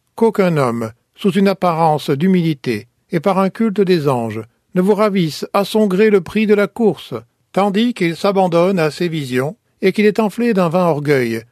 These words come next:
par une humilité charnelle. Non, l'humilité ne va pas se vanter. L'humilité peut toujours être vue, parce que l'humilité agit au service de ceux qui en ont besoin.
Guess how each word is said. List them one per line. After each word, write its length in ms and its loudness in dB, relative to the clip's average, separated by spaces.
par 240 0
une 340 2
humilité 540 0
charnelle. 640 -6
Non, 220 -2
l'humilité 500 2
ne 60 2
va 140 0
pas 180 0
se 140 -6
vanter. 640 -4
L'humilité 580 2
peut 160 0
toujours 360 0
être 240 -2
vue, 340 -2
parce 200 -2
que 80 -2
l'humilité 640 0
agit 300 2
au 100 2
service 640 -2
de 240 -2
ceux 320 0
qui 160 -2
en 100 0
ont 120 0
besoin. 420 -2